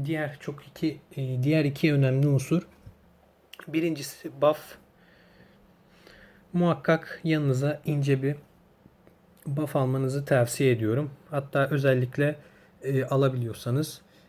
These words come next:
e, piyasadaki çeşitli buff markaları yerine orijinal bir buff, e, tercih ederseniz, özellikle de ultraviyole koruması olan bir buff tercih edebilirseniz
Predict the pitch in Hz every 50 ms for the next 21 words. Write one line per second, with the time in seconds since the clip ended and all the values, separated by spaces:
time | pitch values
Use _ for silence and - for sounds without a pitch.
0 | _ _ _ _ - 143 139 139 139 131 127 123 123 123 120 120 117 - - 165
1 | 147 131 - 139 127 127 127 - - 139 135 131 - - - - _ _ _ _
2 | _ _ _ _ _ _ _ _ _ _ _ _ - - - - - - 135 -
3 | - - - 139 135 131 127 - - 143 131 135 131 127 - - 143 135 127 127
4 | - - 135 139 139 135 127 127 117 113 117 127 147 139 139 135 127 123 123 127
5 | 127 131 127 127 123 123 131 131 131 - - - - - - - - - - -
6 | - - - _ - 143 127 123 123 - 135 123 123 123 123 123 127 143 147 143
7 | 143 - 127 127 147 151 - - - - - 117 127 127 123 120 123 123 123 113
8 | 123 113 123 131 123 123 - 127 123 120 120 120 117 117 120 123 - 131 117 117
9 | 113 113 - - 131 123 120 120 113 110 110 113 117 123 117 120 - - - _
10 | _ - - 147 131 123 120 123 127 123 123 127 123 139 143 147 135 135 - 127
11 | 131 160 185 - -